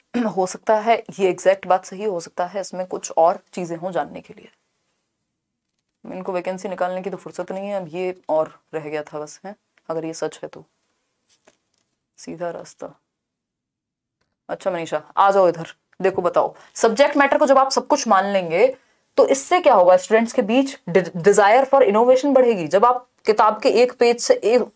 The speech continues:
आ, एक बुक से ज्यादा कुछ पढ़ने को ही तैयार नहीं है, तो काहे की इनोवेशन?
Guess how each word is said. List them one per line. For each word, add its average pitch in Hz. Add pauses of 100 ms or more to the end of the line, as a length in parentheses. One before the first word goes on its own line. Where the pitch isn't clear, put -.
(560)
आ, 185 (220)
एक -
बुक 262
से 285
ज्यादा 233
कुछ 254
पढ़ने 214
को 269
ही 277
तैयार 196
नहीं 226
है, 277
तो 285
काहे 226
की 240
इनोवेशन? 160